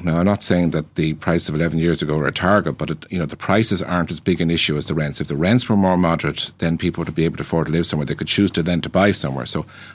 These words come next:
I think our major problem is rents. Uh, it's the bigger of the two problems, and, uh, you know, the, the answer is we need, we need to, we need to build more. But I don't think it's just about building more in Dublin. It's building more. It's making, making sure that Ireland is in a city state.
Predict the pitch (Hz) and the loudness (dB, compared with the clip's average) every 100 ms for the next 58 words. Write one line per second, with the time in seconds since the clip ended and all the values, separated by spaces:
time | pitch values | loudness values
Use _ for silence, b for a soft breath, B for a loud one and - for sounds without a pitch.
0 | - 90 80 85 101 101 - 78 73 71 | -6 -2 0 2 2 2 0 0 0 -4
1 | 78 78 71 - - B B B B B | -2 -2 -2 -6 -10 B B B B B
2 | B - 87 78 73 73 55 - - 76 | B -10 -8 -6 -8 -12 -14 -12 -8 0
3 | 95 95 80 80 90 - 78 71 71 73 | 2 2 0 -2 -2 0 -2 -2 -4 -6
4 | 60 71 76 71 71 67 - 78 71 76 | -6 -4 -2 -4 -6 -8 -8 -8 -8 -12
5 | - 80 87 87 80 76 78 76 90 80 | -6 -2 -2 0 -2 0 -2 -4 -4 -4
6 | 73 76 71 - 80 78 69 78 80 80 | -4 -4 -6 -6 -4 -4 -4 -2 0 0
7 | 69 69 87 85 117 117 101 92 - 78 | -2 -2 -2 2 2 2 0 -2 0 0
8 | 90 82 80 78 73 73 92 87 71 71 | 0 0 0 2 0 2 0 0 -6 -8
9 | - 85 80 76 78 73 - 78 82 - | -4 -2 0 -2 -2 -4 -6 -6 -6 -4
10 | 71 73 B B B B B 80 80 80 | -6 -8 B B B B B -6 -4 -2
11 | 82 80 82 80 76 76 73 - - 76 | 0 2 2 2 -2 -4 -4 -4 -4 -4
12 | - 82 80 - | -2 0 0 -4